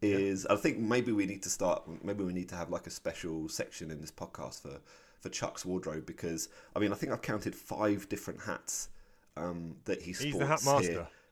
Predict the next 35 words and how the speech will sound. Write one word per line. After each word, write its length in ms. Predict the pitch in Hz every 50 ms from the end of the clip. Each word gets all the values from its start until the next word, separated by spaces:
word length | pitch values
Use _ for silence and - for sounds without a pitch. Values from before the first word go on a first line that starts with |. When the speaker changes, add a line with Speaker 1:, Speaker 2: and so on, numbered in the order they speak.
| _ -
Speaker 2:
He's 180 | - - - 190
Speaker 1:
Yeah. 40 | 135
Speaker 2:
the 40 | 110
hat 200 | - 180 - -
master. 180 | 131 147 147
He's 100 | - -
got 200 | - 254 - -
two 300 | - - - 190 196 190
different 340 | 180 - 123 - - 107 -
stalkers, 520 | - - 147 170 190 185 - - - - -
a 40 |
brown 320 | - - 101 104 123 127 117
one 160 | 110 107 107
and 80 | 104 101
a, 260 | 90 - - - 95
and 100 | 92 95
a, 160 | 95 90 -
and 100 | 87 95
a 100 | 95 95
white 240 | 92 92 87 - -
one. 240 | 82 82 78 78 - - - - - - -
Speaker 1:
Sure 160 | - - 107
Speaker 2:
I 40 | 107
mean, 180 | 104 101 - -
Speaker 1:
does, 140 | - - -
Speaker 2:
I 40 | 95
mean, 120 | 95 87
that's, 200 | 80 104 117 -
Speaker 1:
yeah. 60 | - -
Speaker 2:
that's 180 | - - - -
incredible, 720 | 82 - - 87 - - 113 107 104 90 87 85 80 73 -
um, 280 | 82 87 92 90 80 80
scenes. 460 | - - 101 - 90 92 90 - - - - - - - - - - _ - -
Um, 60 | 98
Speaker 1:
Yeah. 460 | 98 98 98 98 98 98 98 98 95